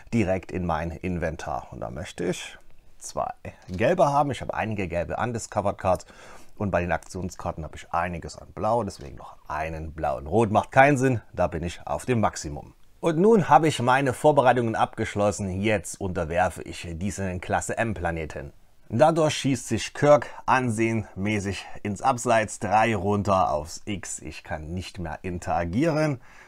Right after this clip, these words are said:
und muss jetzt hier noch diesen Verteidiger, äh, bezwingen. Oh, ganz viel Resistenz. Der Verteidiger hat eine spezielle Waffe. Wenn Schaden durchkommt, dann muss ich meine komplette Kartenhand ablegen und damit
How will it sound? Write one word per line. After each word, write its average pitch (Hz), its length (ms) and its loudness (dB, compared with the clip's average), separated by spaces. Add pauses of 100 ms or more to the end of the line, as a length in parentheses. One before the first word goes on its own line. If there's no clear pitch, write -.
(180)
und 107 400 -2
muss 85 160 -8
jetzt 82 220 -8
hier 80 200 -8
noch 78 320 -10
diesen 82 440 -10
Verteidiger, 80 960 -4 (100)
äh, 78 200 -12
bezwingen. 92 760 -4
Oh, 87 220 -10 (500)
ganz 92 300 -6
viel 101 220 -2
Resistenz. 87 800 -6 (540)
Der 117 200 4
Verteidiger 202 800 8 (180)
hat 180 140 6
eine 147 200 4
spezielle 117 560 4
Waffe. 165 360 8
Wenn 147 160 2
Schaden 151 520 2
durchkommt, 110 640 0
dann 120 140 4
muss 139 120 4
ich 110 120 -4
meine 113 180 0
komplette 95 400 -2
Kartenhand 82 640 -4
ablegen 98 540 -2
und 92 80 -4
damit 95 320 -2